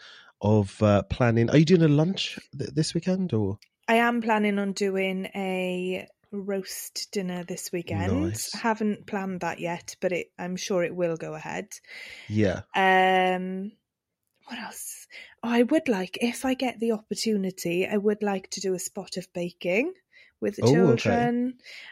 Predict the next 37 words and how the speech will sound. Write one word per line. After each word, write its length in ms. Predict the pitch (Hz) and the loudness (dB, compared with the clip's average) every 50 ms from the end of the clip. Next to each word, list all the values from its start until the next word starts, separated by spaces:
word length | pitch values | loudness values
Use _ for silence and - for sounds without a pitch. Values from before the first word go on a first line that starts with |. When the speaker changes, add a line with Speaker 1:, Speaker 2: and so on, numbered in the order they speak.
| - | -16
Speaker 2:
When 200 | - 240 277 294 | -10 -6 -4 -2
I 100 | 311 311 | 0 -2
say 220 | 294 - - 277 254 | -2 2 2 2 2
baking, 460 | 247 214 202 196 190 - - 165 165 | 4 2 0 0 0 -2 -6 -6 -6
we 80 | 170 - | -6 -4
don't 260 | - 101 - - - | -2 -2 2 6 6
really 220 | - 233 226 - | 6 8 8 6
Speaker 1:
<laughs> 120 | - - 202 | 6 4 0
Speaker 2:
do 100 | 185 185 | 0 0
baking. 520 | - 180 175 180 - - 202 196 202 220 | 0 -2 -2 -2 -4 -4 -2 -2 -2 -2
It's 200 | 240 - - - | -4 -6 -6 -4
more 160 | 220 214 208 196 | -2 -2 0 -2
like 160 | 185 180 - | -4 -6 -4
crispy 380 | - 214 208 - - - 202 | -4 -4 -4 -4 -4 -4 -4
cakes 400 | 196 - 208 202 196 - - - | -4 -2 -2 -2 -2 -4 -6 -6
and 80 | 202 185 | -6 -4
decorate 480 | 202 185 - - - 190 180 - - - | -4 -6 -8 -4 -2 -2 -2 -2 -4 -6
them 160 | - 190 185 | -6 -6 -4
with 120 | 185 185 - | -4 -4 -4
the 80 | 185 | -4
mini 280 | 185 185 175 180 180 180 | -4 -2 -4 -4 -6 -6
eggs. 340 | 180 202 202 - - - - _ _ _ _ - - - | -6 -8 -10 -10 -16 -20 -20 _ _ _ _ -18 -12 -4
Speaker 1:
So 100 | - 165 | 2 2
it's 80 | 156 147 | 2 4
just, 100 | 147 - | 4 2
like, 120 | 170 156 | 2 4
super 260 | - - 190 - 131 | 6 4 4 4 4
fun 320 | - - 147 139 127 117 95 | 2 4 4 4 4 4 2
baking. 480 | 95 87 85 - - 90 78 - 110 - - | 0 -2 -4 -2 -4 -6 -6 -6 -10 -4 0
Speaker 2:
Yeah. 400 | 226 240 269 302 339 349 285 214 | 2 2 4 2 2 0 0 -2
Speaker 1:
It's 180 | - - - | 0 4 6
not 200 | 170 165 131 117 | 6 8 6 6
serious, 680 | - - - 120 113 107 107 104 101 98 98 95 - - | 2 2 4 6 8 8 8 8 6 4 2 0 -2 -4
just 280 | 110 110 - - - | -6 -6 -6 -8 -8
super 280 | - - - 117 - 269 | -6 -2 -2 0 0 0
Speaker 2:
No, 80 | 262 247 | 0 0
Speaker 1:
fun. 280 | 240 92 87 - - | 0 -2 -2 -4 -8